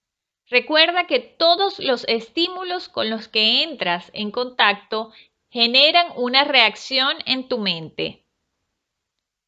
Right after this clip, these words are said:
Cuando hay demasiado ruido, tu cerebro comenzará a prestar menos atención para poder decodificar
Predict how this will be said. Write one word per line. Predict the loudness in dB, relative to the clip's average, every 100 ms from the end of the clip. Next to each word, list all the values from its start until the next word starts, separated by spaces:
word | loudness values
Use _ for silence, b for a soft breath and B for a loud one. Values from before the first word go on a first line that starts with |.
| _ _ _ _
Cuando | -4 0 4
hay | 4
demasiado | 2 0 -2 2 4 4 4
ruido, | 2 -2 -2 -4 -6 _ _ _
tu | -6
cerebro | -2 0 4 4 4 0
comenzará | -4 -6 -6 -4 0 4 2
a | 2
prestar | -4 -2 0 0 0
menos | -4 -2 -2 -4 -4
atención | 0 0 0 -4 -6 -4 -4 -4 -8 -4
para | 2 2 2
poder | 0 2 2
decodificar | 0 0 2 0 -2 -8 -4 2 2 2